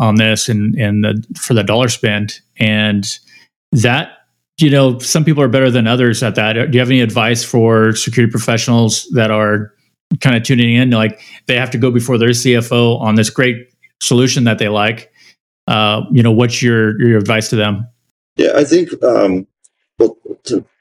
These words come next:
Speaker 2: it's all about relationships, right? So try to, try, to the best that you're able to, try to build that, a relationship ahead of time with the, with your C F O.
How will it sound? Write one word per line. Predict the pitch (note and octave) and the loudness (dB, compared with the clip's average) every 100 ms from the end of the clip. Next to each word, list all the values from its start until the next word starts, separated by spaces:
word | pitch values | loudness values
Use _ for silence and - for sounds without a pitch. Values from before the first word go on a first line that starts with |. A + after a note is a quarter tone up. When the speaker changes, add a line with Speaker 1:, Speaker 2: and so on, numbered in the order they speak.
| _ _ _ | _ _ _
Speaker 2:
it's | - | -2
all | - D3 | 2 4
about | B2+ G#2+ | 2 2
relationships, | G#2+ G#2+ - G2 - F#2+ - | 4 2 0 -2 0 -2 0
right? | F#2+ G2 | 0 2
So | - F#2+ | 0 -2
try | F#2+ A2+ A2+ | -2 2 2
to, | A2 | 0
try, | - A2+ - | -2 -2 0
to | - | 0
the | A2 | 2
best | A#2 C3+ | 2 0
that | - | 0
you're | G#2 A2+ | 2 4
able | A#2 A#2+ | 4 2
to, | C3 C#3+ C#3 | 2 2 4
try | C3 G#2+ | 2 0
to | G#2 | 0
build | F#2+ A2 | 0 2
that, | G#2 G2 - _ | 2 0 -4 _
a | G2+ | 0
relationship | G2 G2+ G#2 G#2 G2+ G2+ | 4 4 4 0 -2 0
ahead | G2 G2+ | 0 0
of | G2 | 0
time | G2+ F#2 | -2 2
with | G2+ A2 | 0 0
the, | - - | -2 0
with | A2 F#2+ | 0 0
your | E2+ | 0
C | F#2 | 2
F | E2 - | 0 0
O. | E2+ F2+ | 0 0